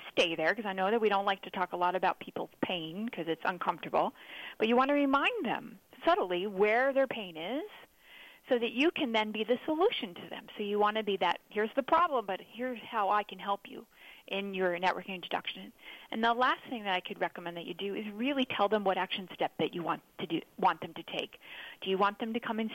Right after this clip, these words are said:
see you at the end of the meeting to learn more? I think that's, I think if you're going to a networking meeting and you're not having to run out, you want people to come, you wanna invite people to come and talk with you.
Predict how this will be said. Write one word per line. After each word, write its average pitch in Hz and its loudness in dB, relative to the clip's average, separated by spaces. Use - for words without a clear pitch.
see 269 2
you 262 6
at 170 2
the 175 0
end 180 0
of 185 -2
the 202 -2
meeting 240 0
to 185 2
learn 180 4
more? 269 2
I 196 -2
think 190 -4
that's, 214 4
I 208 4
think 220 -4
if 196 -2
you're 269 2
going 277 4
to 254 -4
a - -6
networking 233 0
meeting 208 -8
and 175 -12
you're 196 -4
not 214 0
having 202 -2
to 196 -2
run 190 2
out, 220 2
you 196 -8
want 220 0
people 202 -4
to - -10
come, 190 -2
you 233 0
wanna 262 6
invite 202 0
people - -6
to - -12
come 196 -4
and 175 -10
talk - -2
with 147 -8
you. - -4